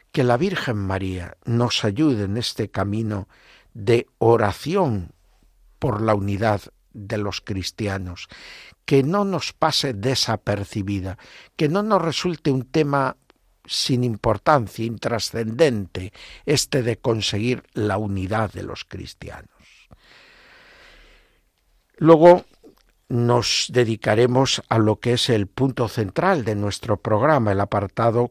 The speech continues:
Conociendo a nuestra Madre. Y ya prácticamente hemos terminado la, la parte tercera de Conociendo a nuestra Madre, que después de haber intentado conocer a nuestra Madre con la ayuda de las Sagradas Escrituras, el Antiguo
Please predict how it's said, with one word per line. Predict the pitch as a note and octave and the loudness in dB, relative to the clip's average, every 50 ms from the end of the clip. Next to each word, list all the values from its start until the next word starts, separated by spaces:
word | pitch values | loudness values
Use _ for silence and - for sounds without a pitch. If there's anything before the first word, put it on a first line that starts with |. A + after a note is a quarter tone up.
| - | -2
Conociendo | - A#2+ G#2+ G#2+ G2 - - - C#3 C3 A#2 G#2 G#2 | -2 0 0 0 0 -2 -2 0 0 0 2 0 0
a | F#2 | -2
nuestra | F2+ F#2 F2+ E2 - - F2 E2+ | -2 -2 -4 -6 -6 -8 -6 -6
Madre. | F2+ F#2 F2 F2 F2 - G#2+ - - _ _ - - - - - - _ _ | -4 -4 -4 -6 -8 -10 -12 -16 -20 _ _ -20 -20 -20 -20 -20 -20 _ _
Y | - D3+ C3+ | -4 -2 4
ya | - G#3 F#3+ | 4 4 4
prácticamente | - - F#3+ F3+ - F3+ - - D#3 D#3+ F3 F#3 - - E3+ | 4 2 0 0 0 0 2 2 4 4 4 2 2 2 2
hemos | D#3+ E3+ D3+ - | 2 2 0 0
terminado | - E3 D3 C3 C3+ C3+ C3+ F#3 G3 F#3 C3+ A#2 | 0 0 0 2 0 0 0 0 0 0 0 0
la, | A2 A2+ C#3 - - _ _ _ | 2 2 2 2 0 _ _ _
la | - B2+ A2 | -2 0 0
parte | - - D#3+ F3 - - E3+ D3+ | 2 2 2 2 0 -2 -4 -2
tercera | - - C3+ A#2 A2 - - - G#3 F#3+ C#3 G#2+ F#2+ G2 | 2 0 0 0 0 -2 0 0 2 2 2 0 -2 -2
de | E2+ G#2+ G#2 | -4 -6 -6
Conociendo | - - A#2 A2 G#2+ F#2+ - C3+ B2 A#2 A2 A2+ | -4 -2 -2 -2 -2 -2 -2 -2 -2 0 0 -2
a | A2 | 0
nuestra | A2+ A2+ G#2+ - - - C3+ | -2 -2 -4 -4 -4 -2 0
Madre, | A#2+ B2+ C3 B2 A#2+ D3 F#3+ A3+ - - - - - - - - - _ _ | 2 2 2 2 2 0 -4 -6 -8 -14 -20 -20 -20 -20 -20 -20 -20 _ _
que | - B2 G#2+ | -4 0 0
después | A2+ G#2 - - - D#3 C#3+ B2 | 0 -2 -2 0 0 2 2 2
de | B2+ B2+ | 2 0
haber | A2+ A2 B2+ C3 C3 B2+ - - _ _ _ _ | 2 4 4 2 2 0 -2 -6 _ _ _ _
intentado | - B2+ B2 G#2+ - A#2+ G#2 G#2 - D3 D3 C3+ C3+ A2+ | -2 0 0 0 0 -2 -2 0 2 2 2 2 2 -2
conocer | - - A2+ A2 A2 F#2 - B2 A#2 | -2 -4 -4 -4 -4 -4 -4 -4 -4
a | A#2 | -2
nuestra | A2 A#2 A2+ G#2 - - G#2 G2+ | -2 -4 -6 -6 -6 -6 -6 -2
Madre | A2+ C3+ D3 C#3 C3 A#2+ A2 | 2 2 2 2 2 -2 -4
con | - - G#2+ G#2 | -4 -4 -4 -4
la | G2 G2 | -4 -4
ayuda | G2 A#2 B2 A#2 A#2+ G#2+ - - - _ _ - | -4 -4 -2 0 -2 -2 -2 -6 -14 _ _ -6
de | G#2+ A2 G#2 | -4 -2 -2
las | G2+ F2+ - | -2 -2 -2
Sagradas | - - F#2+ F#2 G#2+ A#2+ A#2 A2 A2 F#2 - | -4 -4 -4 -2 -2 -2 -2 -2 -4 -6 -6
Escrituras, | A2+ G2+ - - - G#2 G2+ - - E3+ F3 E3+ D#3 C#3 - | -6 -6 -6 -6 -6 -6 -4 -2 0 0 0 0 -2 -4 -6
el | - G#2+ G2 | -8 -8 -6
Antiguo | G2 G2 G2+ - B2+ B2 A#2+ A2 G#2+ G#2 G2 G#2 | -8 -10 -8 -4 -2 -2 -2 -2 -2 -4 -4 -6